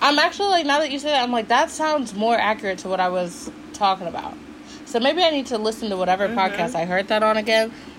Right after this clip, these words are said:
Speaker 2: Yeah,
Speaker 1: But
Speaker 2: but
Speaker 1: that is it.
Speaker 2: there's no
Speaker 1: That is it.
Speaker 2: contracts, though.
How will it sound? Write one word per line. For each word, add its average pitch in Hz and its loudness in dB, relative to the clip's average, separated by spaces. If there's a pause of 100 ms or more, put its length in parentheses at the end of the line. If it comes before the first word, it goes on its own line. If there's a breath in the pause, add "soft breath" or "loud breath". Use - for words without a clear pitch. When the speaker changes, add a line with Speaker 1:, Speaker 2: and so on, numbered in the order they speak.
Speaker 2:
Yeah, 185 -8
Speaker 1:
But 220 6
Speaker 2:
but 262 6
Speaker 1:
that 233 6
is 285 2
it. 277 6
Speaker 2:
there's 240 4
no 254 4
Speaker 1:
That 247 6
is - 0
it. 302 6
Speaker 2:
contracts, 117 0
though. 123 -2